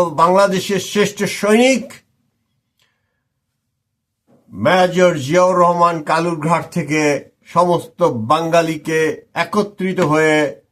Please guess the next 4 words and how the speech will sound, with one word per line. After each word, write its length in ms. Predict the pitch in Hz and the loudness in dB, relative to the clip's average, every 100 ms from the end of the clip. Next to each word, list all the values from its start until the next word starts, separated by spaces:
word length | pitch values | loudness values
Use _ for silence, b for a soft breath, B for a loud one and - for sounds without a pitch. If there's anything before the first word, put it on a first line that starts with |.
| _ 90 | _ -14
যুদ্ধে 520 | 90 156 127 120 156 | -2 -2 -2 -2 0
যাওয়ার 460 | 151 147 147 143 139 117 _ _ - | 2 4 4 2 0 -6 _ _ -6
আহ্বান 500 | 127 143 139 139 131 117 90 71 | 0 2 2 2 0 -2 -4 -12
জানিয়েছিল, 720 | 104 110 131 165 185 208 247 | -4 -2 0 0 0 2 4